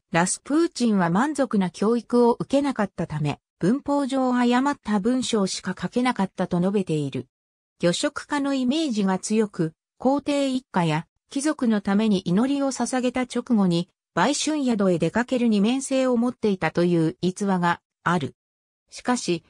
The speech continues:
この逸話は、ニコライ大公による創作の可能性が指摘されているほか、魚食に関わる逸話の半分近くが、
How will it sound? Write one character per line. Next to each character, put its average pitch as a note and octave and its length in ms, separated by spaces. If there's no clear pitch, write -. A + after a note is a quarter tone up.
こ F#3+ 160
の C#4 160
逸 B3 200
話 A#3+ 180
は、 A3 200
ニ G#3+ 120
コ F4+ 200
ラ C4+ 140
イ A3+ 80
大 A#3+ 220
公 G#3 220
に E3+ 160
よ D#3+ 140
る D#3+ 180
創 C#4 240
作 D4+ 260
の C#4 160
可 B3 140
能 B3 200
性 B3+ 220
が A#3 120
指 A3 100
摘 - 260
さ - 160
れ A#3+ 120
て G#3+ 120
い G3+ 80
る G3 80
ほ F#3 160
か、 E3+ 220
魚 E3+ 100
食 D4 320
に D#4 140
関 D4 320
わ D#4+ 120
る B3 120
逸 E3+ 220
話 B3 160
の A#3+ 120
半 C4 300
分 B3+ 180
近 - 280
く F3+ 120
が、 D#3+ 220